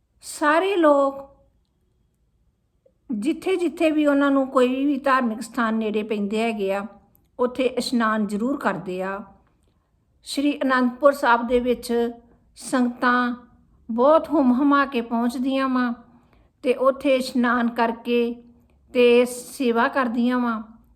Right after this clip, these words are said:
ਤੇ ਸ਼੍ਰੀ ਗੁਰੂ ਗੋਬਿੰਦ ਸਿੰਘ ਜੀ ਦੇ ਪਾਏ ਹੋਏ ਪੂਰਨਿਆਂ ਤੇ ਚੱਲਦੀਆਂ ਹਨ। ਇਸ ਦਿਨ ਕਣਕ ਦੀ ਕਟਾਈ ਦਾ ਦਿਨ ਵੀ ਸ਼ੁਰੂ ਹੋ ਜਾਂਦਾ ਵਾ।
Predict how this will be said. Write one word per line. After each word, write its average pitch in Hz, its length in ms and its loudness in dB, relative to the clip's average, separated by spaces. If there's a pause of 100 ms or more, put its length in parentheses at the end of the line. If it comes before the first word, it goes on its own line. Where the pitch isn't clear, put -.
(100)
ਤੇ 233 340 0
ਸ਼੍ਰੀ 233 260 -6
ਗੁਰੂ 240 400 0
ਗੋਬਿੰਦ 226 420 2
ਸਿੰਘ 247 260 0
ਜੀ 233 180 -2
ਦੇ 220 300 -2 (360)
ਪਾਏ 240 300 2
ਹੋਏ 220 560 -2 (800)
ਪੂਰਨਿਆਂ 302 440 2
ਤੇ 240 280 0 (380)
ਚੱਲਦੀਆਂ 185 580 -2
ਹਨ। 180 200 -12 (1900)
ਇਸ 370 220 -2
ਦਿਨ 294 560 2 (500)
ਕਣਕ 277 380 0
ਦੀ 285 520 0 (800)
ਕਟਾਈ 247 440 2
ਦਾ 269 140 4
ਦਿਨ 254 220 2
ਵੀ 277 120 2
ਸ਼ੁਰੂ 277 260 -2
ਹੋ 285 140 2
ਜਾਂਦਾ 254 360 -2
ਵਾ। 247 180 -4